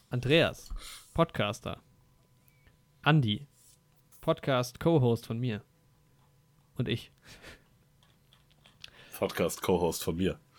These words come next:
Speaker 1: Ja, je nachdem, wie man's halt sagt. Also auf Platz
Speaker 2: Ob man's
Speaker 1: vier.
Speaker 2: richtig sagt?
Speaker 1: Was?
Speaker 2: So wie ich.
Speaker 1: <laughs>
Speaker 2: Hm?
Speaker 1: Den vierten und letzten Platz. Es gab vierundzwanzig Kategorien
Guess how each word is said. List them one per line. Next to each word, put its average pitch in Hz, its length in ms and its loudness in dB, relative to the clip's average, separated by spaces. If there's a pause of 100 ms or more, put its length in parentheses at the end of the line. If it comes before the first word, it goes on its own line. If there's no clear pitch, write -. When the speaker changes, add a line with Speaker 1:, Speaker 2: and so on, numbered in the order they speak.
Speaker 1:
Ja, 117 400 0
je 120 100 -4
nachdem, 127 280 -4
wie - 20 -2
man's 107 220 -6
halt 101 100 -10
sagt. - 360 -10 (2000)
Also 160 240 6
auf 214 220 0
Platz 180 240 6
Speaker 2:
Ob - 100 -6
man's 87 140 4
Speaker 1:
vier. 156 240 6
Speaker 2:
richtig 101 320 6
sagt? 120 440 8 (260)
Speaker 1:
Was? 160 280 -2
Speaker 2:
So - 200 -4
wie - 80 2
ich. 101 120 0
Speaker 1:
<laughs> - 880 0
Speaker 2:
Hm? 170 220 6 (360)
Speaker 1:
Den 147 160 4
vierten 214 300 8
und 170 120 2
letzten 170 340 2
Platz. 135 400 0 (100)
Es 135 80 -6
gab 156 200 4
vierundzwanzig 196 600 6
Kategorien 175 640 4